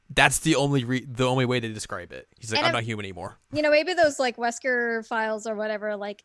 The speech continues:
Speaker 2: explain that a bit better, but,
Speaker 1: Yeah.
Speaker 2: um, you know, maybe, maybe a little bit of explanation here would have been helpful.
Speaker 1: <laughs>
Speaker 2: Maybe. Um, but yeah, man, they did Steve Burnside dirty.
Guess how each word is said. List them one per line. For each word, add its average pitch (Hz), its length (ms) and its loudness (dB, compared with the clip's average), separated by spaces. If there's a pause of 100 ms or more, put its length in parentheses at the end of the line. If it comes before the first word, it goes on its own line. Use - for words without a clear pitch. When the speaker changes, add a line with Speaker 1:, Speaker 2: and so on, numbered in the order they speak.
Speaker 2:
explain 233 480 -4
that 247 160 0
a - 20 -4
bit 247 160 -4
better, 262 340 0
but, 226 440 -2
Speaker 1:
Yeah. 214 240 2
Speaker 2:
um, 220 240 -8
you 285 100 -2
know, 285 180 -2 (120)
maybe, 403 560 -2
maybe 330 400 -8 (480)
a - 20 -16
little 285 220 -6
bit 247 120 -2
of 220 60 -6
explanation 226 680 -6
here 214 160 -8
would 214 80 -8
have 214 80 -14
been 208 100 -10
helpful. 220 460 -8 (300)
Speaker 1:
<laughs> - 340 -4
Speaker 2:
Maybe. 254 420 -2 (880)
Um, 233 460 -2 (280)
but 294 240 2
yeah, 349 360 4
man, 277 240 2
they 320 100 4
did 508 180 4
Steve 320 340 -4
Burnside 262 520 -2
dirty. 240 720 2